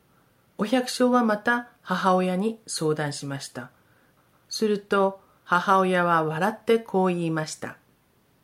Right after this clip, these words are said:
「玉の穴の一方の周りに蜂蜜を塗って、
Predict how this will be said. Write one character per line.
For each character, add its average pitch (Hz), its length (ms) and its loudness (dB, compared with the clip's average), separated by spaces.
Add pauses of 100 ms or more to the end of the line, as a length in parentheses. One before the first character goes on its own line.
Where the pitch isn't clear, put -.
(440)
「玉 220 360 2
の 247 420 4
穴 233 340 2
の 185 220 0
一 185 180 -4 (180)
方 240 180 4
の 175 140 2
周 151 400 -4
り 147 40 -10
に 151 260 -8 (180)
蜂 165 360 -6
蜜 185 360 -2
を 160 120 0
塗 151 120 -2
っ - 20 -6
て、 - 540 -4